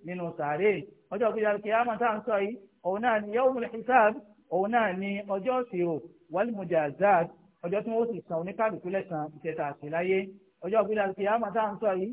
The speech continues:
yawmul qisas, ọjọ́ ẹ̀san ni. Ọlọ́run Ọba àdìgẹ́ ló gbẹ̀san lọ́jọ́ tá à ń sọ yìí. Al-qisas bayna al-khal-, bayna al-khalq, eh, wal hayawanat. Ọlọ́run Ọba àdìgẹ́ ló gbẹ̀san fún ọmọ ènìyàn látọwọ́ ọmọ ènìyàn ẹgbẹ́ rẹ̀ tó ṣàìdá fún un.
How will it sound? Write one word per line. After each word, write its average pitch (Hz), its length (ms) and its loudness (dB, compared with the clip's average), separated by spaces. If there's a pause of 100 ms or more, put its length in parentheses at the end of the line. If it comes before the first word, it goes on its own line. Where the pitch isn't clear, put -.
(240)
yawmul 233 460 2
qisas, 226 440 4 (400)
ọjọ́ 214 260 0
ẹ̀san 226 320 2
ni. 247 120 0 (320)
Ọlọ́run 214 260 2
Ọba 196 160 4
àdìgẹ́ 175 320 2
ló 208 120 2
gbẹ̀san 202 440 0
lọ́jọ́ 185 220 -2
tá 185 100 0
à 165 80 2
ń 160 40 -8
sọ 175 140 -2
yìí. 156 180 -2 (400)
Al-qisas 185 560 2 (320)
bayna 247 340 0
al-khal-, 233 400 4
bayna 254 300 4
al-khalq, 226 420 0 (340)
eh, 233 180 0
wal 196 220 0
hayawanat. 165 680 2 (240)
Ọlọ́run 247 260 0
Ọba 233 160 4
àdìgẹ́ 220 340 2
ló 269 100 4
gbẹ̀san 226 440 2 (280)
fún 247 160 -2
ọmọ 233 220 4
ènìyàn 190 500 0
látọwọ́ 196 340 2
ọmọ 190 140 0
ènìyàn 175 340 -2
ẹgbẹ́ 190 220 0
rẹ̀ 156 140 -4
tó 190 100 -8
ṣàìdá 160 380 0
fún 170 160 -8
un. 151 80 -10